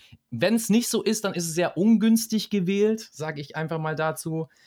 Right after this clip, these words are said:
weil ja nicht nur im N-X-T-Roster, sondern auch in verschiedenen anderen Rostern vom W W E es zufälligerweise so ist, dass, ja, da gewisse Leute auf einmal im S-, Spotlight stehen und, ähm, ja,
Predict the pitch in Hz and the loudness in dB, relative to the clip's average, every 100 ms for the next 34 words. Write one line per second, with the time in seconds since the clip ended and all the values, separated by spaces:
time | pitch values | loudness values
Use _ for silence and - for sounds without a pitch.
0 | _ 139 147 147 147 160 151 151 131 131 | _ -2 0 0 0 0 0 0 0 -2
1 | 127 143 139 135 - 180 180 175 - 170 | 0 0 -2 -2 -2 2 2 2 0 -4
2 | 139 143 135 120 123 131 - 135 131 123 | -2 -2 -2 -2 -2 -2 -4 -6 -6 -8
3 | - 139 131 131 127 139 160 156 143 147 | -6 -4 -2 -2 -4 -4 -2 -2 0 -2
4 | 143 _ _ - 156 - 143 139 143 135 | -4 _ _ -4 -4 -2 -6 -2 -2 0
5 | 139 135 120 139 143 139 - 151 135 147 | 0 -2 -2 0 0 -2 -4 -8 -4 -2
6 | 143 135 127 135 131 127 - 135 - 123 | 0 0 0 0 0 -4 -4 -4 -4 -4
7 | 127 - _ _ 233 277 277 - _ - | -4 -8 _ _ -2 0 0 -4 _ -12
8 | - 170 165 180 180 165 170 175 170 135 | -4 0 2 2 0 2 2 2 0 -2
9 | 156 156 143 - _ - - 160 190 139 | -2 -2 -2 -4 _ -18 -4 -2 0 0
10 | 123 120 - 120 123 147 101 123 131 - | -2 -2 -6 -4 -2 -2 -2 -2 -2 -4
11 | 113 113 113 110 - _ - _ _ _ | -2 2 2 0 -4 _ -20 _ _ _
12 | _ _ _ - 131 | _ _ _ -6 -4